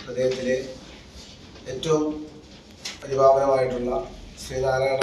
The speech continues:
ഗുരുവിൻ്റെ, ഏഹ്, നാമധേയത്തിലുള്ള വിദ്യാലയത്തിൽ വെച്ച് നടക്കുന്നത്. ബോയ്സ് ഹൈ സ്കൂളിലെ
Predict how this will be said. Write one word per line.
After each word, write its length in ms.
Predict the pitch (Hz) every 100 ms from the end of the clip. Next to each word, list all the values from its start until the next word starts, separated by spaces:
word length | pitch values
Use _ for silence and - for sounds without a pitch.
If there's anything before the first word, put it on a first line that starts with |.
| 131
ഗുരുവിൻ്റെ, 320 | 127 127 120 123 127 -
ഏഹ്, 140 | 117 117
നാമധേയത്തിലുള്ള 600 | 117 117 120 123 123 120 117 113 - 117
വിദ്യാലയത്തിൽ 440 | 120 120 120 120 117
വെച്ച് 160 | 117
നടക്കുന്നത്. 360 | 110 104 - 101 98 - - - - - - - - - - - - - - - - - - 123
ബോയ്സ് 240 | 123 123
ഹൈ 60 | 123 123
സ്കൂളിലെ 360 | 131 127 127